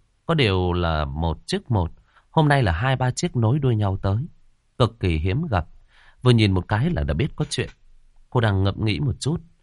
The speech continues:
lại thấy nữ quỷ áo đỏ từ trong bệnh viện bay ra. Nữ quỷ áo đỏ nhẹ nhàng lướt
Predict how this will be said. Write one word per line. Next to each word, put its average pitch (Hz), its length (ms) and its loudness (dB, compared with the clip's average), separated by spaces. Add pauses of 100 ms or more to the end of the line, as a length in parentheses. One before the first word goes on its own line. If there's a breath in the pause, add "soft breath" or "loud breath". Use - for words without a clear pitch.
(360)
lại 120 180 2
thấy 135 120 0
nữ 165 220 2
quỷ 110 140 0
áo 90 140 -2
đỏ 73 400 -2
từ 92 120 -4
trong 123 200 -4
bệnh 71 180 -6
viện 87 200 -4
bay 98 200 -4
ra. 95 300 -4 (4000 soft breath)
Nữ 139 180 2
quỷ 113 120 4
áo 92 140 0
đỏ 98 180 0
nhẹ 69 240 -2
nhàng 71 280 -2
lướt 87 240 0